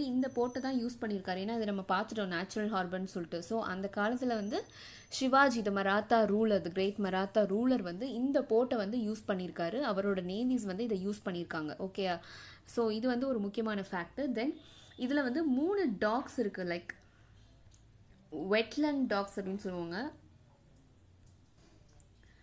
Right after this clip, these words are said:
நமக்கு ஷிப்மெண்ட்ஸ், இந்த கார்கோஸ் எல்லாம் நிக்கும் இல்லையா?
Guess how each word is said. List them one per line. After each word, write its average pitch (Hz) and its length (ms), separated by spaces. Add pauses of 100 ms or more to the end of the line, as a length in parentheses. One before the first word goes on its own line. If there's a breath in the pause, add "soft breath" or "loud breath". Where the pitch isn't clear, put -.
(420 soft breath)
நமக்கு 220 260 (420)
ஷிப்மெண்ட்ஸ், 254 460
இந்த 208 120 (100)
கார்கோஸ் 226 460
எல்லாம் 208 220
நிக்கும் 226 280
இல்லையா? 185 220